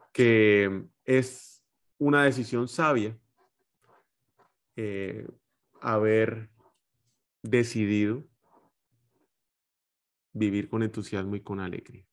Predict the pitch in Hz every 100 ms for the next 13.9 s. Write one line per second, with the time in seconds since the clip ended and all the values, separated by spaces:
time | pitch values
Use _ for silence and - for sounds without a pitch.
0 | _ _ _ - - 131 117 113 123 127
1 | 139 143 143 131 123 123 123 117 110 107
2 | 110 104 117 131 120 - 107 104 113 110
3 | 113 110 110 107 101 101 110 110 107 107
4 | 104 110 113 120 120 107 110 104 104 117
5 | 117 - _ _ _ _ - 113 104 101
6 | 104 110 110 113 131 143 _ _ _ _
7 | _ _ _ _ - 104 101 101 104 113
8 | 113 113 113 104 98 101 117 123 - 123
9 | 123 117 123 117 113 113 120 113 104 -
10 | 113 123 117 104 101 104 - - 117 -
11 | 127 127 123 120 110 101 95 95 - _
12 | _ _ - - _ _ - - 101 104
13 | - 127 127 131 113 107 104 104